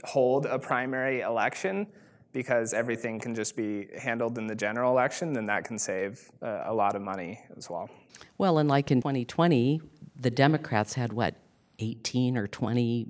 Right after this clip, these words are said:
Speaker 2: some candidates going into the primary, right? But by the time people got their ballots here for the primary,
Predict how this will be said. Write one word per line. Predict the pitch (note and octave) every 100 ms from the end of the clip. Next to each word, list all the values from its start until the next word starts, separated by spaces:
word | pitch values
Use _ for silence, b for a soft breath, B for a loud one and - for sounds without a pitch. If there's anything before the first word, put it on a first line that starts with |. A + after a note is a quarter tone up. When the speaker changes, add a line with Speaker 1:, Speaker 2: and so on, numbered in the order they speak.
| A#2+
Speaker 2:
some | A2 A2+ A2 A2 A2 - b b b
candidates | - A2+ A2 B2 D3 F3 - -
going | C3 B2+ B2
into | A#2+ A#2 A#2+
the | G#2+
primary, | - A2+ A#2 B2+ D3 F3 G3 B B B B
right? | B2+ C#3
But | - C#3
by | B2
the | A#2+
time | - C3 A#2+
people | C3+ - A#2
got | A2+ -
their | A2+
ballots | G#2+ G2 A2+ A2 -
here | - B2 A2+ C#3 D#3+
for | -
the | A2+ G#2+
primary, | - G#2+ A2+ C#3+ E3+ G#3+